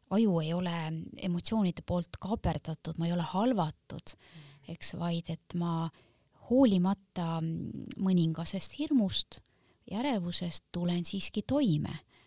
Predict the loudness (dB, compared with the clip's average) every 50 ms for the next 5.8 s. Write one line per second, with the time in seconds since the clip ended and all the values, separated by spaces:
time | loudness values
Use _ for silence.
0 | _ _ _ _ _ -8 -8 -6 -4 -2 -4 -2 0 0 2 4 4 4 2 2
1 | -2 -4 -8 _ _ _ -8 -8 -6 -6 -6 -2 2 4 4 4 4 2 2 0
2 | 0 0 0 0 0 0 0 -2 -2 -4 -6 -6 -4 -4 -4 -4 _ -2 -2 -2
3 | -2 -2 -8 -10 _ -12 -12 -10 -10 -10 -6 -4 -4 -4 -4 -4 -4 -4 -4 -4
4 | -6 -8 -10 -8 -8 -10 -8 -2 -2 -2 -2 -2 -6 -10 _ -8 -6 -6 -6 -6
5 | -8 -10 -14 -20 -20 -20 -20 _ _ _ _ -6 -4 -2 -2 -4